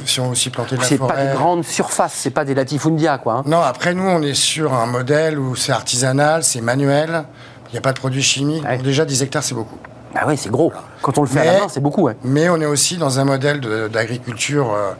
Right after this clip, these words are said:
Speaker 1: nouvelle où on, on a d'abord pensé le modèle dans la question de la viabilité économique,
Speaker 2: Hmm.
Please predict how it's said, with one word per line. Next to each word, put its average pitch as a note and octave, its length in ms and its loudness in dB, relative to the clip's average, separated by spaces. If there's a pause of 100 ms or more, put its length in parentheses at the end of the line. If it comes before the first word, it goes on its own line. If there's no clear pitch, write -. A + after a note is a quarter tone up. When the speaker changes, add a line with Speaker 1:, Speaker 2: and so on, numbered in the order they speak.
(340)
Speaker 1:
nouvelle C3+ 580 2
où E3+ 160 -2
on, C#3+ 300 0
on B2+ 140 -4
a G#2 100 -2
d'abord B2+ 380 2
pensé A#2+ 320 -6
le A#2+ 60 -2
modèle B2+ 280 0
dans A2+ 240 -4 (640)
la A#2+ 100 0
question C3 340 0
de B2 80 0
la B2+ 60 2
viabilité B2 480 -2
économique, B2 720 -2 (540)
Speaker 2:
Hmm. A2+ 300 0